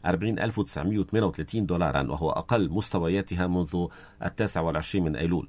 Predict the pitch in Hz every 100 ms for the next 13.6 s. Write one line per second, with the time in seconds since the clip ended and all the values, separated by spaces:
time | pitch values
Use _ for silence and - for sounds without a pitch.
0 | - - 69 - - 80 65 - - 80
1 | 69 92 80 69 - 92 98 113 - 80
2 | 73 69 87 95 92 127 131 - 76 64
3 | 69 76 98 87 76 87 67 78 85 -
4 | 87 98 95 107 120 - - 110 127 90
5 | 78 85 107 92 87 - - 98 87 -
6 | 82 - 110 98 95 - - - 95 90
7 | - 139 82 82 85 82 76 - 107 76
8 | 95 78 90 92 90 87 85 - 85 80
9 | 78 80 78 - 76 69 65 69 - -
10 | - - 80 78 - 76 85 87 92 107
11 | 113 104 - - 87 - 101 98 82 87
12 | 69 - 90 113 123 - - - 87 87
13 | - 87 95 - 92